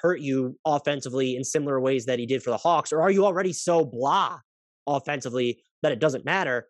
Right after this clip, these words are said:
But if you were gonna get someone, if, if you were looking at him as an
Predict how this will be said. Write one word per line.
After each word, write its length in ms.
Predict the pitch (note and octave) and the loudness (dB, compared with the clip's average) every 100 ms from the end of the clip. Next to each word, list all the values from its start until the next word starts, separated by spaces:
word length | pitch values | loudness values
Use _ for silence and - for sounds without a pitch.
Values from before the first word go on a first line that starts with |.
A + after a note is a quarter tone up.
| _ _ | _ _
But 120 | F3 | 0
if 80 | D3 | 4
you 100 | A3 | 4
were 100 | F#3 | 4
gonna 240 | E3 B3+ | 2 0
get 380 | D3 A#2+ D#3+ G#3 - _ _ _ | -2 -2 -2 -4 -8 _ _ _
someone, 540 | - F3 F3+ F#3+ F#3+ - _ _ _ _ _ _ _ - | -4 -2 0 -2 -2 -8 _ _ _ _ _ _ _ -8
if, 260 | F#3+ F#3+ - - | -4 -4 -4 -2
if 120 | E3+ | 2
you 100 | G#3 | 4
were 80 | G3 | 6
looking 300 | A#3+ C4+ C#4+ | 4 2 -2
at 60 | |
him 180 | F#3+ G#3 | -2 -2
as 100 | |
an 80 | D#3+ | -2